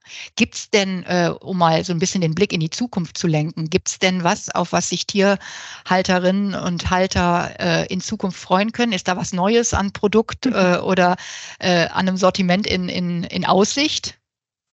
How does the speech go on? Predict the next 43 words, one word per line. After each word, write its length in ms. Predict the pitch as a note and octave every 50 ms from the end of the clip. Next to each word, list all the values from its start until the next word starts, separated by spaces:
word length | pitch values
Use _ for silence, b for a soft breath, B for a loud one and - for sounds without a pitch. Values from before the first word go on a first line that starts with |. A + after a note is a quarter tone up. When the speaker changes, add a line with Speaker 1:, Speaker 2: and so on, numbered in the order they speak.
| _ _ _ _ _ _ _ _ _ _ _ _
Speaker 2:
Oh, 100 | A#3+ A#3+ B3+ C4
da 120 | B3+ A#3+
ist 140 | A#3 - -
immer 260 | B3 C4 C4 A#3+ G#3
einiges 460 | A3+ B3+ C#4 C#4+ B3+ G#3+ A3 G#3 -
in 120 | A3+ G#3+ D3+
Aussicht. 600 | F#3+ G#3 G#3+ G#3 G3 - G#3 G3 F#3+ - - -
Und 480 | - A3+ A3+ A#3 A#3 A#3 A#3 - - _ _
ich 200 | - A#3 - -
glaube, 320 | B3+ B3+ C#4 D4+ D4+ C#4 A#3+
was 240 | B3 A#3+ - - -
so, 360 | B3+ B3+ A#3+ A#3+ A#3+ B3 B3 A#3 - _ _ _ _ _ _ _
es 160 | A#3 A3+ -
geht 160 | E4+ - -
so 60 | F4
ein 40 | D#4
bisschen 220 | D4 C4+ - D4
in 100 | C#4 C4+
verschiedene 500 | - C4+ B3+ - - C#4+ C4+ B3+ A#3+ A3+
Richtungen 360 | A3 B3 - - - G3 F3+ E3+
bei 120 | F3 E3+
uns. 320 | E3+ F3+ F#3 F#3 - -
Was, 180 | A#3+ A#3+ A#3+ -
glaube 360 | - B3 A#3+ B3 B3+ B3+ C#4
ich, 200 | B3 - - G#3
was 240 | A#3+ A3+ - - - -
viele, 600 | - - - E4 E4 D#4+ D4+ D4 C#4 C4+ B3+ B3+ _ _ _ _ _ -
ähm, 380 | A#3 A#3+ A#3 A#3 A#3 A#3 - -
Ihrer 420 | - B3 A#3 A#3 A3+ A3 A3 A3 -
Zuhörer 560 | - - D4+ D4 B3+ D4 C4 B3 A#3+ A#3+ A#3
vielleicht 260 | - A#3+ A#3 A3+ -
schon 140 | - A3+ G#3+
kennen, 240 | - B3 B3+ C4 C4
ist 120 | A#3+ -
unser 180 | A3 G#3 G3+ G3
Semi-Sortiment. 840 | - - B3 B3+ C#4+ D4 C#4 - C#4+ C4 C4 - C4 B3+ B3 A#3+ A#3+
Da 80 | A3
geht's 180 | G3+ A3 G#3 -
ja 80 | A3+ -
um 100 | F#3+ F#3+
Snacks, 480 | - - C4+ C4 C4 B3+ - - -
um 120 | - G3+ F#3
Belohnungen. 580 | G#3+ G#3 A3+ C4 C#4 C4+ C4 B3+ B3+ C4 B3+